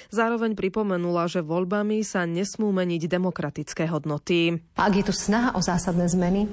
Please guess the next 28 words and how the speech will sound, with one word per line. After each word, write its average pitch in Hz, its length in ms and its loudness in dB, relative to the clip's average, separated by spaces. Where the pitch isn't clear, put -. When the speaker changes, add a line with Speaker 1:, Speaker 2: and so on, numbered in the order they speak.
Speaker 2:
tak 202 160 0
nevyhnutne 202 560 2
po 165 160 -2
dôkladnej 185 560 0
analýze 185 560 2
a 190 80 -2
poctivej 165 480 0
diskusii. 185 560 -2
Pri 220 160 2
budovaní 254 320 2
našej 220 320 0
štátnosti 214 640 -2
teda 190 240 0
potrebujeme 185 720 0
hodnotovú 196 480 0
kontinuitu. 165 720 0
Nielen 175 240 2
deklarovanú, 185 800 0
ale 170 160 2
reálnu. 151 480 0
Preto 220 320 0
ochraňujme 185 560 0
a - 160 -2
presadzujme 175 720 0
naše 175 400 2
ústavné 185 640 0
demokratické 180 720 0
hodnoty. 170 480 2